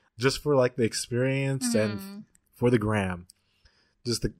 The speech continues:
Speaker 1: just to kind of flex on everybody. "Oh,
Speaker 2: Right.
Speaker 1: guys, I'm in,
Speaker 2: Well,
Speaker 1: I'm in Coachella."
Speaker 2: I was gonna say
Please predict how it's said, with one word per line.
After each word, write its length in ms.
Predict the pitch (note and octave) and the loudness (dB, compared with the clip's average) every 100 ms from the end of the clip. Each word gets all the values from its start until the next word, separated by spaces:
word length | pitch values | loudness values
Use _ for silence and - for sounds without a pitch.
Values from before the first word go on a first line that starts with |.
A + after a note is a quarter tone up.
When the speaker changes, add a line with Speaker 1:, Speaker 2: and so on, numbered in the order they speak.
| - | -6
Speaker 1:
just 180 | A2+ - | -4 0
to 60 | |
kind 160 | - C3 | 2 2
of 60 | - | 4
flex 420 | D3 C#3+ - - | 8 8 8 2
on 80 | A#2+ | 4
everybody. 580 | A#2+ A2+ A2+ G#2+ G2 G#2 | 4 4 4 2 2 4
"Oh, 80 | G3 | 8
Speaker 2:
Right. 80 | C#3+ | 12
Speaker 1:
guys, 280 | D3 D3 B2 | 12 12 10
I'm 200 | C3+ F3 | 6 4
in, 180 | A2+ F#2+ C4+ | 0 0 8
Speaker 2:
Well, 260 | C4+ C4 - | 8 8 6
Speaker 1:
I'm 140 | F#3+ | 4
in 100 | A#3 | 4
Coachella." 520 | - - - E3+ C#3+ | 2 6 12 12 12
Speaker 2:
I 80 | B2 | 12
was 80 | - | 12
gonna 200 | G4 F#4 | 12 10
say 240 | G4 D4+ | 12 12